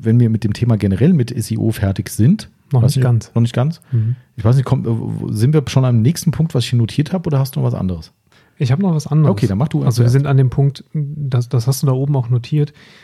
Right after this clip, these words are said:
Speaker 2: <clears throat> Ähm, an welcher Stelle beurteile ich, wann das Lackschutzprodukt
Speaker 1: Ach so, da wollte ich auch drauf hinaus, ja.
Speaker 2: Ah, da wollt-, okay, das ist
Speaker 1: Mhm.
Speaker 2: noch innerhalb des einen. Ja, okay.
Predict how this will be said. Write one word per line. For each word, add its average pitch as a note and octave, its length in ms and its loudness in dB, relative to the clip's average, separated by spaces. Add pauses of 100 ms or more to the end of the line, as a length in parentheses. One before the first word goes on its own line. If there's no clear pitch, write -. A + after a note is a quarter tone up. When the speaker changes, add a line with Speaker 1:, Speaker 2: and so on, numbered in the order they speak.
(300)
Speaker 2:
<clears throat> F3+ 200 -10 (560)
Ähm, A#2+ 480 2 (1300)
an B2 220 2
welcher C#3 200 2
Stelle C#3 220 0
beurteile C3+ 500 0
ich, A#2+ 140 -4
wann B2 100 2
das A#2 140 2
Lackschutzprodukt A#2 800 -2 (480)
Speaker 1:
Ach C#3+ 80 2
so, - 80 0
da F#2 160 2
wollte A#2+ 140 0
ich - 80 -8
auch A2 100 -6
drauf - 180 -10
hinaus, G2 220 -10
ja. - 80 -2
Speaker 2:
Ah, C#3 60 2
da C3 120 2
wollt-, C#3 240 -4
okay, C#3+ 300 -2
das A2+ 160 -4
ist G#2+ 140 2
Speaker 1:
Mhm. - 20 4
Speaker 2:
noch A#2 140 2
innerhalb A2+ 380 2
des A#2 140 -4
einen. A2+ 300 0
Ja, D3 200 2
okay. B2 280 -2